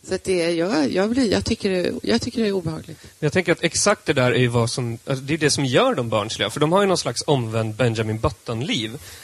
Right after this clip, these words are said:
Speaker 2: Där de bara, alltså, de, de, som barn så måste de sköta sig perfekt så de inte har något i bagaget när de väl plockas upp, liksom. Så att när de är tolv eller tretton så är de inte ute och busar, utan de deklarerar.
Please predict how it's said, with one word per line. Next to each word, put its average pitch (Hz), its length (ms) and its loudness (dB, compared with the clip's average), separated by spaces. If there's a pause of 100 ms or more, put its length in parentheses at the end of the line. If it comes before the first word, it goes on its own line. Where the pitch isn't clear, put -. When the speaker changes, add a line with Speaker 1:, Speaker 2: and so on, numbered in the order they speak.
(120)
Speaker 2:
Där 131 240 2
de 120 440 2
bara, 123 500 4 (200)
alltså, 151 180 -4
de, 165 200 2
de, 156 380 0 (100)
som 185 280 2
barn 113 300 0
så 151 140 2
måste 135 240 2
de 113 80 -2
sköta 113 320 0
sig 107 140 -6
perfekt - 640 -4
så - 120 -2
de 127 80 0
inte 113 160 -4
har 110 80 -2
något 107 100 -8
i - 20 -8
bagaget 110 500 -4
när 113 160 -2
de 107 100 -4
väl 104 180 0
plockas - 340 0
upp, - 240 0
liksom. - 220 -12
Så 127 100 -6
att - 200 -10 (280)
när 123 160 -4
de 156 120 2
är 170 100 2
tolv 113 460 -6 (400)
eller 123 120 -4
tretton 110 580 -6
så - 140 -4
är 139 80 4
de 151 100 0
inte 123 160 -4
ute 110 160 -6
och 113 60 -12
busar, 113 540 0
utan 113 200 -6
de 113 220 -4
deklarerar. 123 760 0